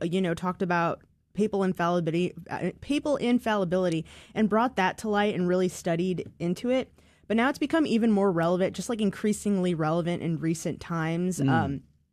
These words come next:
Speaker 1: as we're going through some, like, conflicting and confusing times in the church and in the world. And so, yes, obedience is,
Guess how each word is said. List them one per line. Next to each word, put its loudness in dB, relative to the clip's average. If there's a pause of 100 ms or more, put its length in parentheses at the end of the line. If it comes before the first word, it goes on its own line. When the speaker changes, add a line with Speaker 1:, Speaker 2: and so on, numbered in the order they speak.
(540)
Speaker 1:
as 0
we're 0
going 0
through -2
some, -2
like, -2
conflicting -2
and 0
confusing 0
times -2
in -2
the -4
church -4
and -2
in -2
the -4
world. -2 (460)
And 0
so, 2
yes, -2 (340)
obedience 2
is, -2